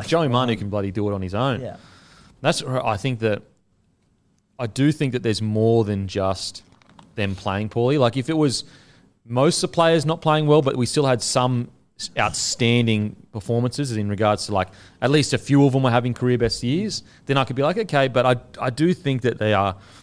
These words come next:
Speaker 2: the loss of Fitzgibbon a couple of years ago, the loss of Riles, I think there might be, uh, more going on in regards to the environment there. It just doesn't seem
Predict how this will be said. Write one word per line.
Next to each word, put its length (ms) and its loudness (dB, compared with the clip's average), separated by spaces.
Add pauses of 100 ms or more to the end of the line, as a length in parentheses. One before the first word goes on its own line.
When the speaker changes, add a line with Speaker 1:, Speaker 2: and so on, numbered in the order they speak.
(200)
Speaker 2:
the 80 -4
loss 280 2
of 160 0
Fitzgibbon 480 -2
a 20 0
couple 240 0
of 40 -2
years 120 -2
ago, 280 0
the 120 -10
loss 220 2
of 160 -2
Riles, 560 2 (300)
I 60 -10
think 220 -4
there 120 0
might 260 -2
be, 320 -4 (220)
uh, 260 -4
more 260 0
going 300 -2
on 140 -2
in 80 -4
regards 360 -2
to 60 -14
the 120 -4
environment 560 -2
there. 160 -2
It 40 -4
just 240 -6
doesn't 240 -4
seem 480 -2